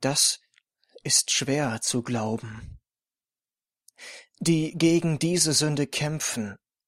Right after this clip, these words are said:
hoffen anfangs, dass sie den Sieg gewinnen werden. Aber es wird immer schlimmer.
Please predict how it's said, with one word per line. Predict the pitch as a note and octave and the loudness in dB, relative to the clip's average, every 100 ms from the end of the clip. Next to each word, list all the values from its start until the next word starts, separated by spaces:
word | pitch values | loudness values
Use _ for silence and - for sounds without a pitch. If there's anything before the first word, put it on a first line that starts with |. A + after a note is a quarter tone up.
| - | -2
hoffen | F#3+ D#3+ E3 C#3 | 0 0 0 0
anfangs, | D3 D3 D3+ D3 - - - - _ - | -2 -2 -2 2 0 0 -14 -20 _ -2
dass | E3 | 2
sie | - D3 | 2 2
den | D3 C3+ | 2 2
Sieg | A#2+ D3 C3+ - | 2 0 -2 -6
gewinnen | - - C3+ C#3+ C#3+ B2+ | -8 -4 0 0 0 -2
werden. | A#2+ A2+ A2 G#2 - _ _ _ _ _ _ _ _ _ _ | -2 -2 -4 -10 -14 _ _ _ _ _ _ _ _ _ _
Aber | - C3+ C#3 | -10 0 2
es | - | 2
wird | D3 D#3 | 2 2
immer | C#3 C#3+ | 0 0
schlimmer. | - D3+ D#3+ B2+ G2+ | 2 2 2 0 -4